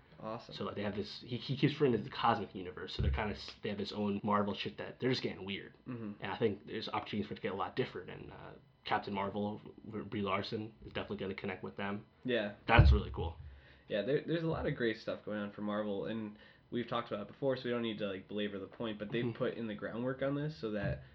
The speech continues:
Speaker 1: they can start to have these cool moments and
Speaker 2: Exactly.
Speaker 1: build these kind of movies, uh, franchises, I guess.
Speaker 2: Yep.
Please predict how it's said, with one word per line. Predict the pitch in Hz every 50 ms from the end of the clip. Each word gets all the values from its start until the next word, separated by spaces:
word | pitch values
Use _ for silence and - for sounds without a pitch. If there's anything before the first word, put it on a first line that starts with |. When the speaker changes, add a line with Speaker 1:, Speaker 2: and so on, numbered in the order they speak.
| - -
Speaker 1:
they | - 117 110
can | 104 113
start | - - 107 -
to | -
have | 80 - 95 101
these | 110 123 127
cool | - - 147
moments | 139 143 139 139 147 156 156 151
and | - 101
Speaker 2:
Exactly. | 101 110 104 104
Speaker 1:
build | 101 104 101 107 104
these | 110 107 -
kind | - 117 113 113
of | 110 104 107 - -
movies, | 123 120 123 120 117 117 113 - -
uh, | 117 113 113 110 110 -
franchises, | - 127 120 117 - - 110 98 104 104 104 104 -
I | 107
guess. | - - - 113
Speaker 2:
Yep. | 117 117